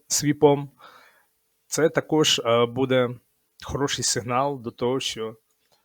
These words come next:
е, цей графік і надалі продовжуватиме, е, несхідний рух. І якщо він продовжитиме несхідний рух, тоді, е, альткоїни,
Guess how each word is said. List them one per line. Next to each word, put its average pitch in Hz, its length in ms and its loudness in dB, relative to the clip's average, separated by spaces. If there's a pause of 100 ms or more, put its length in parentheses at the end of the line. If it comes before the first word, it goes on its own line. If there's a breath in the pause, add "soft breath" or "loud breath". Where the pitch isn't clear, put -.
(260)
е, 98 340 -4 (640)
цей 127 220 -2
графік 131 380 0
і 123 40 -8
надалі 120 380 0
продовжуватиме, 113 840 -2 (340)
е, 110 220 -4
несхідний 127 500 -2
рух. 190 380 0 (300)
І 117 80 -14
якщо 120 260 -6
він 120 60 -6
продовжитиме 113 720 0
несхідний 110 560 -6
рух, 156 220 0
тоді, 117 420 -6 (720 soft breath)
е, 101 420 -10 (1900)
альткоїни, 139 600 0